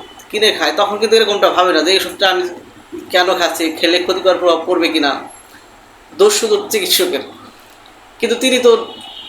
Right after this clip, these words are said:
অনেক দিন যাবতীয় ওষুধটা সেবন করে যাচ্ছেন, এতে তিনি ধৈর্য ধারণ মোটেও হচ্ছেন না। তাই যে কোনো মেডিসিন সেবনের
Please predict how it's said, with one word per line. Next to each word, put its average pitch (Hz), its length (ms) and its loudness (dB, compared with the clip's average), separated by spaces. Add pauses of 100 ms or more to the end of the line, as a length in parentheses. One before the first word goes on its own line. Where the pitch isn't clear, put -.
(160)
অনেক 214 280 2
দিন 233 180 -2
যাবতীয় 202 380 2
ওষুধটা 180 280 -2
সেবন 175 300 2
করে 156 160 4
যাচ্ছেন, 135 320 -2
এতে 180 340 -2
তিনি 190 180 0
ধৈর্য 190 380 2
ধারণ 165 180 2
মোটেও 175 240 2
হচ্ছেন 143 320 -4
না। 117 140 -10 (1300)
তাই 151 380 0 (1400)
যে 196 120 4
কোনো 240 220 4
মেডিসিন 233 340 0
সেবনের 190 360 -2